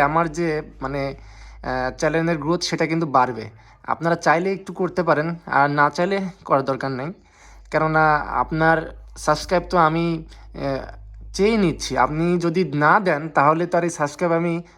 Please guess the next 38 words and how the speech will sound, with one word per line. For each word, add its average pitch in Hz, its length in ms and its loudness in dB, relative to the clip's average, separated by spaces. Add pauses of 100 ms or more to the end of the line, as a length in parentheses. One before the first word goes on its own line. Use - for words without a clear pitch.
(120)
জোর 160 220 2
করে 196 140 4
নিতে 160 280 2
পারবো 131 200 2
না। 123 100 -4
আমি 131 300 0
আসলে 190 260 2
ভিডিও 165 320 4
বানাই 196 220 6
আপনাদের 175 360 2
জন্যই, 170 320 0 (160)
আর 139 160 4
আপনারা 165 280 2
যদি 175 140 0
দেখেন 156 360 2 (680)
এখানেই 220 380 4
আমার 175 180 2
সার্থকতা। 139 460 -2 (200)
আর 135 220 4 (140)
দেখে 170 220 2
যদি 190 260 2
আপনাদের 180 380 0
জমিতে 180 340 2 (140)
অ্যাপ্লাই 175 300 2
করে 180 200 4 (1700)
কোনো 180 200 2
রেজাল্ট 180 460 6
পান, 143 160 4 (300)
আর 143 260 6
সেই 180 260 -2
ক্ষেত্রেই 208 360 0 (100)
আমার 185 140 4
মনে 180 180 0
করেন 175 260 2
যে 175 100 2
এই 175 100 4
ভিডিও 160 280 0
বানানোর 175 360 4